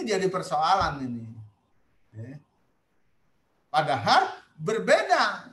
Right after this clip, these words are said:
Jadi kalau saya ditanya sebagai orang ahli hukum, hukum ekonomi, saya mengatakan berbeda perjanjian asuransi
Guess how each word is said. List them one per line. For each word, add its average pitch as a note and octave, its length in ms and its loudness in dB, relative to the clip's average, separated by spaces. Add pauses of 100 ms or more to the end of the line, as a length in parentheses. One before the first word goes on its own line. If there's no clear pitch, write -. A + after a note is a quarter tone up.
(140)
Jadi F3 260 -4
kalau A3+ 240 2
saya A#3+ 160 4
ditanya A3 400 -2
sebagai G#3 320 0
orang G3 240 2
ahli F#3 240 -2
hukum, F3 560 -4 (320)
hukum F#3+ 300 -4
ekonomi, B3 840 0 (160)
saya F3 240 -2
mengatakan E3 400 -2 (160)
berbeda C#4+ 1120 2
perjanjian A3+ 640 -2
asuransi F#3 960 -4